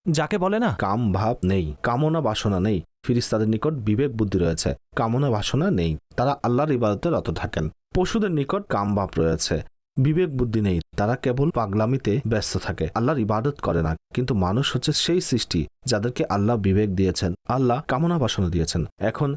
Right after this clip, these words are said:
যে মানুষ বিবেকের মাধ্যমে, আল্লাহর ভয়ের মাধ্যমে স্বীয় কামভাবকে দাবিয়ে রাখতে পারে, তিনি ফিরিস্তার আগে চলে যান। এবং যে নিজের বিবেককে পিছনে রাখে, আল্লাহর আনুগত্যকে পিছনে রাখে,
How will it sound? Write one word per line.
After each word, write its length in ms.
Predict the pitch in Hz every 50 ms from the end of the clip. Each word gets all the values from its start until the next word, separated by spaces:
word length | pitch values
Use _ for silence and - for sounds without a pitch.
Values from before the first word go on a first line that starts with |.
| - 113
যে 160 | 113 131 143
মানুষ 500 | 127 110 104 101 104 113 131 143 - - - -
বিবেকের 540 | 110 107 107 104 107 117 117 - 113 104 104 - -
মাধ্যমে, 400 | - 113 113 107 113 127 139 151
আল্লাহর 340 | - 98 117 113 120 127 135
ভয়ের 320 | 127 - - 120 120 117 101
মাধ্যমে 420 | 101 95 92 87 104 104 131 151
স্বীয় 400 | - - - - 160 143 135 139 - - _ -
কামভাবকে 680 | 113 98 98 101 104 98 - 135 - - - 101 113 147 - -
দাবিয়ে 480 | 113 107 110 110 104 104 107 135 143 143
রাখতে 280 | 120 98 - - - 107
পারে, 360 | - 92 90 92 113 151 226 - - _ _ _
তিনি 160 | - 113 110 113
ফিরিস্তার 560 | - 113 107 104 98 - - - 113 113 147 180 -
আগে 300 | - 107 104 98 123 156
চলে 280 | 160 - 107 85 85 80
যান। 220 | - 85 76 76 - - _ -
এবং 300 | 120 135 151 165 170 180 -
যে 180 | 117 113 131 131
নিজের 440 | 123 120 120 113 110 143 160 151
বিবেককে 480 | 127 113 110 101 101 95 - - 123 135
পিছনে 460 | 139 - 123 117 - - 117 110 101
রাখে, 380 | 90 87 87 - - 139 151 208 - _ _ _ -
আল্লাহর 380 | - 107 110 107 120 127 131 -
আনুগত্যকে 600 | - 131 135 143 143 165 160 - - 180 - 127
পিছনে 360 | 110 - 98 - - 101 92
রাখে, 300 | 87 85 85 - - 202